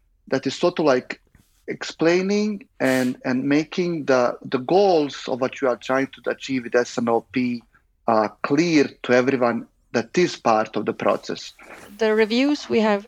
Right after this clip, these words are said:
Speaker 2: uh, both the start of the, uh, process and the review, we always had a mix of persons in the, uh,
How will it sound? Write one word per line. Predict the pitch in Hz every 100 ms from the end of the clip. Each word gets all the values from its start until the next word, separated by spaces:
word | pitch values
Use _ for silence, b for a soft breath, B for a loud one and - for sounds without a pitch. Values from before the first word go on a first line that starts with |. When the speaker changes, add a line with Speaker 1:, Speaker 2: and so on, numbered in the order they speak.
| -
Speaker 2:
uh, | 190 185 - - -
both | 202 233 247 - 233
the | 208
start | - 220 233 277
of | 254 233
the, | 233 220 220
uh, | 220 220 214
process | 214 226 214 - 233 214
and | 214 202 202
the | 196 190 190
review, | 185 196 190 202 220 254 277 277
we | - 202 196 - _
always | - 220 240 226 220
had | 214 220 202 202 - - B B B B B -
a | 190
mix | 196 247 - -
of | 226 -
persons | 220 202 185 196 175 -
in | 196 202 214
the, | 190 185 180 170 170
uh, | 170 - - -